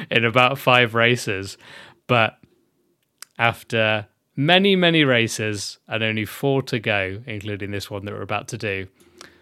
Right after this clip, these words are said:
Matthew Gallagher has scored fifty-two points.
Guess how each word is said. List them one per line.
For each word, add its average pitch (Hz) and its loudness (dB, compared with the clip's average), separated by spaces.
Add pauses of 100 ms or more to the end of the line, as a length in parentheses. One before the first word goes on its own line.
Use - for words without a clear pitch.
(280)
Matthew 147 0
Gallagher 113 0 (420)
has 110 -10
scored 101 -6 (180)
fifty-two 123 -2
points. 107 -6